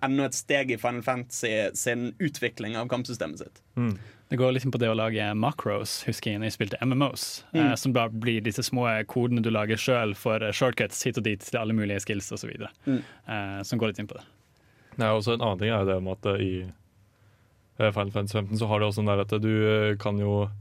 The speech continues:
Speaker 2: kaste våpen og slenge deg opp på
Speaker 1: Ja.
Speaker 2: disse bygningene og sånne ting. Eh, men igjen, jeg har spilt gjennom det, og jeg synes det er veldig,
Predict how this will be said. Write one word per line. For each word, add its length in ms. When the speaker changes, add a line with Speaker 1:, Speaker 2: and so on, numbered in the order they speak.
Speaker 2:
kaste 420
våpen 340
og 120
slenge 300
deg 140
opp 180
på 120
Speaker 1:
Ja. 60
Speaker 2:
disse 160
bygningene 340
og 80
sånne 200
ting. 120
Eh, 260
men 160
igjen, 280
jeg 80
har 80
spilt 200
gjennom 200
det, 100
og 100
jeg 140
synes 160
det 80
er 60
veldig, 140